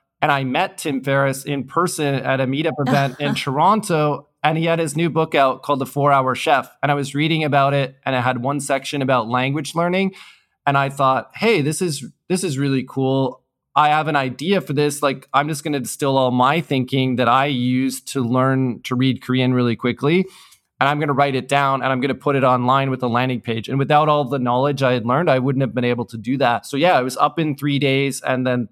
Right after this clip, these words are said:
Speaker 1: that kickstarted things. So that's so true. All of that experimentation, all of the learning I did up until that point made that so easy to do.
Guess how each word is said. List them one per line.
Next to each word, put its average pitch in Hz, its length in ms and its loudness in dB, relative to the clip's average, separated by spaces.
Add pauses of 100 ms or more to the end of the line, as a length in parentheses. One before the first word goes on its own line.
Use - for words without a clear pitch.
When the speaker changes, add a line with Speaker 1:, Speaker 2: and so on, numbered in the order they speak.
Speaker 1:
that 123 320 2
kickstarted 113 580 -6
things. 110 300 -12
So 123 80 -6
that's 139 280 0
so 135 160 -4
true. 127 360 -6
All 135 320 0
of 143 180 -4
that 135 380 2
experimentation, 143 1080 -2
all 139 220 2
of 139 100 -6
the 139 60 -4
learning 127 360 0
I 120 80 0
did 123 200 -2
up 117 120 -2
until 113 220 -10
that 113 280 -2
point 139 360 -2
made 131 380 -4
that 113 260 0
so 123 300 -4
easy 117 260 -6
to 110 140 -18
do. 110 180 -18